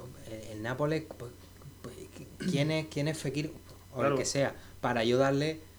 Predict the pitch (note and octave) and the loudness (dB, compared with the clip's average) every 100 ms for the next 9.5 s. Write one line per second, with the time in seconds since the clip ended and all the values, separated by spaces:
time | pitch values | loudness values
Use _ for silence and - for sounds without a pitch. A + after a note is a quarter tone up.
0 | - - - A2+ A2+ A2 B2 A#2+ C3 B2+ | -18 -14 -6 -2 0 0 0 0 0 0
1 | C#3+ D#3 A#2+ A#2+ B2+ C3 C3+ C3 B2+ B2+ | 0 0 0 -2 0 2 6 6 6 4
2 | B2+ B2+ B2+ B2+ B2 - C3+ B2+ B2 B2 | 2 0 0 0 -2 -2 0 2 2 0
3 | B2+ G3+ E3+ D3+ C3 D#3 F3 F3 F3 F3 | 4 6 6 4 2 0 2 4 4 4
4 | E3+ - C3 B2+ A2+ G#2+ G#2 - E3+ E3+ | 2 4 6 6 4 -2 -8 0 2 4
5 | E3+ F3+ F#3 F#3+ E3 E3 F#3 F3+ F3+ E3 | 4 6 8 8 6 8 8 8 4 2
6 | E3 D3+ D3+ D3 C#3+ E3+ D#3+ - C#3 C#3+ | 2 4 4 4 4 4 2 0 2 2
7 | C#3+ D#3 D3+ D#3 D#3 D3 D3 - C3+ C#3 | 4 2 2 2 4 4 2 0 0 0
8 | D3 D3+ D3 C#3+ - D3 D3 C#3+ C#3+ C#3+ | -2 0 0 0 -2 -2 0 2 2 2
9 | C#3+ C#3 C#3 C#3+ - | 0 2 4 4 2